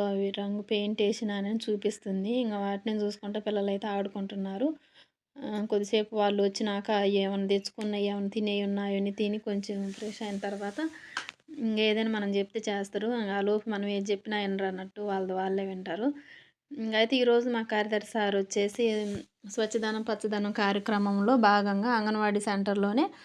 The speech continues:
ఆరోగ్యం గురించి, వీధి కుక్కల వల్ల ముప్పుపై దృష్టి పెట్టడం గురించి, ఉమ్, వాటి గురించి అనేది అవగాహన కల్పించడానికి, ఉమ్, అంగన్వాడీ సెంటర్లోనే, ఆ, ప్రోగ్రామ్ ఏర్పాటు చేద్దామనేది చెప్పటం జరిగింది. ఉమ్, ఆశా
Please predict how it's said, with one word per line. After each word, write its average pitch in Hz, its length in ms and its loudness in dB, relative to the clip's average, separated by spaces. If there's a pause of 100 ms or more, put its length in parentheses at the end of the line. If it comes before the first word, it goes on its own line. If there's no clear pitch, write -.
(260)
ఆరోగ్యం 208 520 4
గురించి, 208 400 4
వీధి 202 240 4
కుక్కల 202 360 0
వల్ల 202 240 2
ముప్పుపై 202 420 0
దృష్టి 202 320 0
పెట్టడం 202 420 -2
గురించి, 202 420 0 (520)
ఉమ్, 214 380 -2
వాటి 208 260 0
గురించి 214 360 2
అనేది 214 260 2
అవగాహన 208 440 0
కల్పించడానికి, 202 880 2 (220)
ఉమ్, 208 180 0 (160)
అంగన్వాడీ 214 440 0
సెంటర్లోనే, 208 640 0 (840)
ఆ, 214 220 -4
ప్రోగ్రామ్ 208 480 2
ఏర్పాటు 208 380 -2
చేద్దామనేది 208 880 0
చెప్పటం 214 420 -2
జరిగింది. 202 500 4 (680)
ఉమ్, 220 420 -4
ఆశా 208 340 2